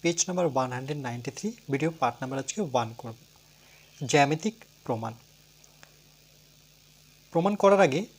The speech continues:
আমরা একটুখানি গল্পটুকু পড়ে নিই। আর এখানে দেখছি তারা, এই যে স্টুডেন্টরা যে রয়েছে, ছাত্রছাত্রীরা, তারা কিন্তু বিভিন্ন ধরনের, দেখো, ছবি আঁকছে। বলছে, "আজ নানান দৈর্ঘ্যের ছোট বড় রঙিন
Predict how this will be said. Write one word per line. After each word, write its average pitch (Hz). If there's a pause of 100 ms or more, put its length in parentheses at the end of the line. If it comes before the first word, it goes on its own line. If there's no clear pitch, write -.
(120)
আমরা 143
একটুখানি 156 (380)
গল্পটুকু 151
পড়ে 165
নিই। 160 (180)
আর 160
এখানে 147
দেখছি 160
তারা, 139 (680)
এই 131
যে 135
স্টুডেন্টরা 165
যে 123
রয়েছে, 123
ছাত্রছাত্রীরা, 135
তারা 139
কিন্তু 165
বিভিন্ন 170
ধরনের, 139
দেখো, 180 (500)
ছবি 156 (480)
আঁকছে। - (720)
বলছে, 160
"আজ 185
নানান 165
দৈর্ঘ্যের 180 (300)
ছোট 196
বড় 170
রঙিন 147